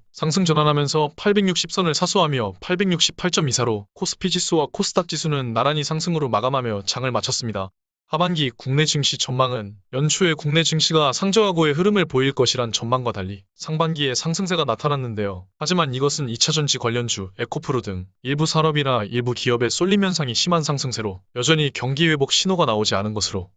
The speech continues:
사실상 불완전한 상승이란 평가가 지배적인 가운데 미중 갈등에 이어 지정학적 리스크의 장기화로 인한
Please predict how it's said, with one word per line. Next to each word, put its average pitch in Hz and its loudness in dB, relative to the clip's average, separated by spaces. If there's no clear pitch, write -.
사실상 165 0
불완전한 135 2
상승이란 147 0
평가가 147 0
지배적인 117 -2
가운데 95 -4
미중 123 -2
갈등에 139 0
이어 123 -2
지정학적 139 -2
리스크의 120 -4
장기화로 120 -2
인한 98 -8